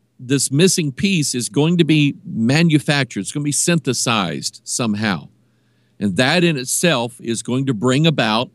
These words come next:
a, this new paradigm or this new world order. Now, here's what really, really got my attention. As I was studying the scriptures one day, and many years ago, I just, the Lord just kind of put it in my heart that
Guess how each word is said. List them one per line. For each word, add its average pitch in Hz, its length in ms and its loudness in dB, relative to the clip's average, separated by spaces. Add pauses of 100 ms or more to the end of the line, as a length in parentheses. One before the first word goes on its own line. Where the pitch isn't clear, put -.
(120)
a, 110 320 0 (140)
this 127 300 0
new 123 180 4
paradigm 127 540 2
or 110 40 4
this 113 240 0
new 107 80 2
world 101 280 2
order. 139 260 6 (1040)
Now, 120 140 4
here's 175 340 6
what 170 180 4
really, 175 500 4
really 156 300 4
got 135 220 0
my 123 120 -2
attention. 120 460 -2 (1040)
As 214 100 -2
I 139 80 4
was 135 100 4
studying 190 360 4
the 165 80 4
scriptures 135 500 0
one 117 180 2
day, 101 360 2 (580)
and 123 480 2 (180)
many 120 680 4
years 160 340 6
ago, 107 480 2 (100)
I 120 260 2
just, 135 420 -2
the 113 100 -2
Lord 131 280 2
just 131 220 -6
kind 139 160 0
of 120 80 -2
put 143 140 2
it 123 100 0
in 123 100 2
my 117 180 2
heart 107 400 0
that 110 180 0